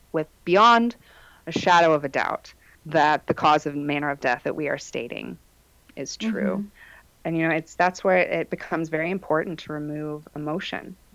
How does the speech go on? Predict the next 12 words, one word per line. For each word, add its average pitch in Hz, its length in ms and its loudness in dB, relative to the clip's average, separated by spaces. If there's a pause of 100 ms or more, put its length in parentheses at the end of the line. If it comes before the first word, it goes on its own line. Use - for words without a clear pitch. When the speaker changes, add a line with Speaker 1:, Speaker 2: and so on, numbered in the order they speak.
Speaker 1:
from 147 240 -8
an 135 80 -8
investigation. - 880 -10 (580)
Um, 151 260 -14 (120)
you 175 120 2
may 175 180 4
see 185 200 0
something 156 380 -2
that's 143 260 -4
horrific 160 500 2
in 147 140 -2
nature, 160 480 -4